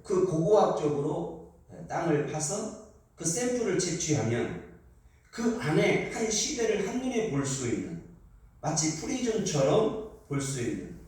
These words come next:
역사를 드라마처럼 펼쳐 보일 수 있는, 이걸 이제 우리가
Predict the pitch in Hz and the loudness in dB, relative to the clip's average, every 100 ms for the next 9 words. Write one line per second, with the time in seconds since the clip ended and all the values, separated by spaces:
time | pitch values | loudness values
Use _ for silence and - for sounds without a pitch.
0 | - - - - 151 151 156 156 147 147 | -20 -20 -10 2 2 4 2 4 2 4
1 | 156 165 180 170 156 151 - - - - | 4 6 4 2 2 2 4 2 -2 -10
2 | - - 247 262 - 233 202 185 151 - | -16 -8 -4 -2 -2 -2 2 6 6 6
3 | 127 113 - - - - - - - - | 2 0 0 -4 -10 -16 -20 -20 -20 -20
4 | - - 226 240 - 160 135 123 117 - | -20 -14 0 4 6 4 2 2 0 0
5 | - - - | -4 -8 -16